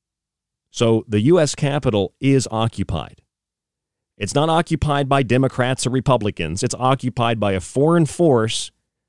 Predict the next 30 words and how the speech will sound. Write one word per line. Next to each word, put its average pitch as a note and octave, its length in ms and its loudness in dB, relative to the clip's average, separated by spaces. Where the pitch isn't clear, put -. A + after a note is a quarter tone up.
that G#2+ 160 -4
wants G#2+ 300 0
nothing D#3 420 2
to D#3 100 2
do D3 220 4
with A#2+ 160 2
even C#3 240 0
the C3 140 2
illusion B2+ 500 4
of G#2+ 80 0
democracy. G#2 720 -2
And G#2+ 120 0
they G#2 120 2
surely E3 480 4
don't A2+ 200 2
want G#2+ 140 2
anything G#2+ 360 0
to F#2+ 60 0
do F#2+ 400 0
with A2 220 0
a G#2 260 0
republic A2 800 0
or A2 140 2
a - 20 0
republican A#2 640 0
form G#2+ 260 0
of E2+ 100 -4
government, F2+ 480 -2
with G#2 180 -2
people G#2+ 560 0